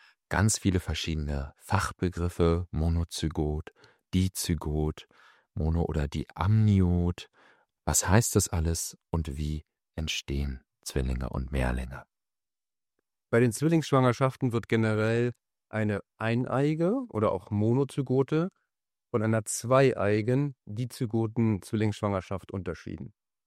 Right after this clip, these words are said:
Speaker 2: Bei der zweieigen dizygoten Schwangerschaft werden zwei verschiedene Eizellen von zwei verschiedenen Spermien befruchtet.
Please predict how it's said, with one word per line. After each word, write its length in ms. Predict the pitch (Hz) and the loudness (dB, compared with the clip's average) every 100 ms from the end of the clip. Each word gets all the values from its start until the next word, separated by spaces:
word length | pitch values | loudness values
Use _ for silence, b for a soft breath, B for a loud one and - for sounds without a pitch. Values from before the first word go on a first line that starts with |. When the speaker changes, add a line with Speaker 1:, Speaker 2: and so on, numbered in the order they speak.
| _ _ _ _ _ _ _ | _ _ _ _ _ _ _
Speaker 2:
Bei 60 | 95 | -2
der 120 | 92 | -2
zweieigen 760 | - 135 160 101 104 98 98 98 | 2 4 6 6 4 2 -2 -2
dizygoten 640 | 135 135 139 123 117 110 107 - _ - | -6 -4 -2 0 0 -2 -6 -14 _ -10
Schwangerschaft 760 | - 107 123 127 160 175 _ _ _ _ _ _ | 0 2 2 0 -4 -6 _ _ _ _ _ _
werden 600 | 95 107 110 110 104 107 - _ _ - | -2 0 2 2 2 -4 -14 _ _ -14
zwei 400 | - - 110 123 | -10 0 2 2
verschiedene 540 | - 107 113 104 95 | 0 -4 -4 -4 -2
Eizellen 580 | 98 107 - 165 233 247 _ _ - | -2 -4 -2 -2 -2 -6 _ _ -4
von 200 | 117 110 | -2 -2
zwei 240 | - 113 | 0 2
verschiedenen 580 | 113 120 - 117 113 113 | 2 -2 -2 -2 0 -2
Spermien 480 | - 98 90 92 90 | -4 -4 -4 -2 -6
befruchtet. 580 | 85 - - - 80 | -8 -14 -16 -14 -16